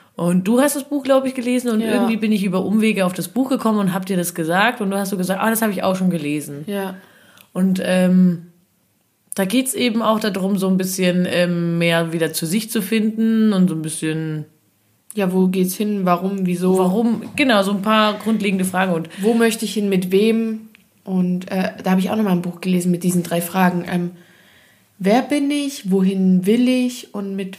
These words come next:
Speaker 2: wem gehe ich? Oder
Speaker 1: Ah,
Speaker 2: irgendwie
Speaker 1: schön.
Speaker 2: so.
Speaker 1: Kenn ich nicht. Ich hab nur
Speaker 2: Ähm,
Speaker 1: den zweiten Teil vom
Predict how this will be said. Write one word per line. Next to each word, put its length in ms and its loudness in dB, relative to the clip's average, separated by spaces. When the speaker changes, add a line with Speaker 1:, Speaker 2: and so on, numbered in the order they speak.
Speaker 2:
wem 400 0
gehe 380 2
ich? 460 -10
Oder 180 0
Speaker 1:
Ah, 60 0
Speaker 2:
irgendwie 220 4
Speaker 1:
schön. 120 0
Speaker 2:
so. 420 0
Speaker 1:
Kenn 220 -4
ich 80 -6
nicht. 220 0
Ich 100 -10
hab 120 -2
nur 80 0
Speaker 2:
Ähm, 80 2
Speaker 1:
den 100 -2
zweiten 340 -4
Teil 220 -6
vom 300 -8